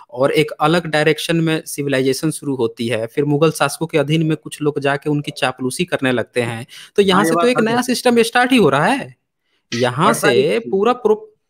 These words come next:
Speaker 1: प्रॉपर एक सिस्टम स्टार्ट हो रहा है। अब देखिए, मुगल शासन का जो वो है, अ, चाटुकार है, उसको
Speaker 2: हम्म।
Speaker 1: लाभ ही लाभ है। वो हर जगह ऊंची पोस्ट पे है, आज भी ऊंची पोस्ट पे है, और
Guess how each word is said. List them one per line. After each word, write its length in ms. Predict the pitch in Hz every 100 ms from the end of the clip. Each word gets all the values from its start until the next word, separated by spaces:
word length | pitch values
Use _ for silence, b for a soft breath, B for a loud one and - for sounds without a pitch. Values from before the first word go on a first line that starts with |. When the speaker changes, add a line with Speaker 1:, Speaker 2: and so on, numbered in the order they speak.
| _ -
Speaker 1:
प्रॉपर 340 | 196 190 254
एक 360 | 247 240 190 -
सिस्टम 400 | 214 - 262 247
स्टार्ट 260 | 240 226
हो 60 | 226
रहा 180 | 214 196
है। 100 | 196 B B B
अब 180 | 165 175
देखिए, 500 | 196 202 277 - -
मुगल 360 | 165 180 233 262
शासन 460 | - 185 185 254 247
का 160 | 233
जो 500 | 220 240 240 240 - _ _ _ _
वो 280 | 170 143 165
है, 280 | 135 98 - _ _
अ, 160 | 123 120
चाटुकार 600 | - 180 196 185 117 104
है, 200 | 107 - _ _ _ 160
उसको 320 | 151 185 -
Speaker 2:
हम्म। 120 | 165
Speaker 1:
लाभ 260 | 160 196 202
ही 100 | 180
लाभ 240 | 117 101
है। 200 | 107 104 _ _ _
वो 120 | 156
हर 180 | 165 202
जगह 420 | 202 214 226 214
ऊंची 180 | 208 240
पोस्ट 340 | 226 214 208 214
पे 60 |
है, 80 | 208
आज 260 | - 127 135
भी 120 | 175
ऊंची 220 | 165 170 -
पोस्ट 200 | 160 -
पे 100 | 156
है, 160 | 139 - B B B B -
और 400 | 208 233 -